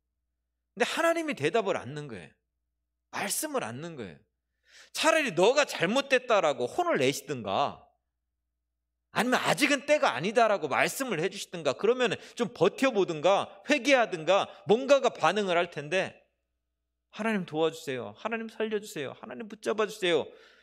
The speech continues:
하나님 길이 보이지 않아요. 하나님 빛이 보이지 않아요." 근데 하나님은 잠잠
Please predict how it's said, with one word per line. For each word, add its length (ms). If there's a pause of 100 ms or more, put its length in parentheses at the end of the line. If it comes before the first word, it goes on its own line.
(100)
하나님 340
길이 260
보이지 360
않아요. 360
하나님 240
빛이 360
보이지 280
않아요." 540 (1040)
근데 120
하나님은 380
잠잠 300